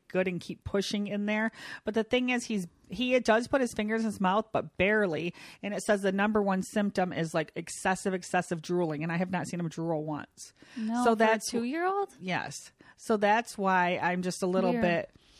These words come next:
Speaker 1: like, is it the teeth? I mean, I don't
Speaker 2: It's
Speaker 1: know what else it
Speaker 2: one hundred percent the teeth. He, he hasn't put his fingers in his mouth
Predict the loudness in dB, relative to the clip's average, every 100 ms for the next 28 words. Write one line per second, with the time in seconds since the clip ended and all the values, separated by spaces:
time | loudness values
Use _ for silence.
0 | -20 -20 _ -6 -6 -4 -2 -2 -2 -6
1 | -8 -6 -4 -2 0 0 0 0 2 2
2 | 2 2 4 4 2 2 0 -2 -4 -4
3 | -6 -8 -10 -10 -10 -6 -6 -4 -6 -6
4 | -8 -10 -10 -8 -8 -8 -10 -12 -8 -6
5 | -6 -8 -6 -6 -10